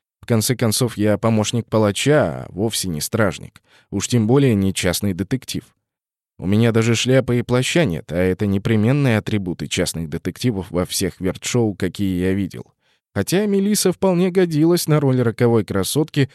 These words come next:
ранним утром ворвавшейся в мой офис и перевернувшей всю мою жизнь. Тут почти по канону.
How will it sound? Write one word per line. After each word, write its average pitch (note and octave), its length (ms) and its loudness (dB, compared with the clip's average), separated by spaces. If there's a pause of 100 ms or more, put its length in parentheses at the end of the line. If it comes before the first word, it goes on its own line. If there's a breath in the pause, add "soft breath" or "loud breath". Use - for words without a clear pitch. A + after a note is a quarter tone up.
(180 soft breath)
ранним A2 440 2
утром B2+ 320 2
ворвавшейся G#2+ 680 2
в G2 40 0
мой F#2 220 -2
офис C3 380 0 (240 soft breath)
и B2 80 0
перевернувшей A2 800 0
всю A2+ 240 0
мою G2 320 0
жизнь. G2+ 340 -4 (540)
Тут A#2+ 240 -4
почти D3+ 340 -2
по A2 160 0
канону. A#2+ 480 -2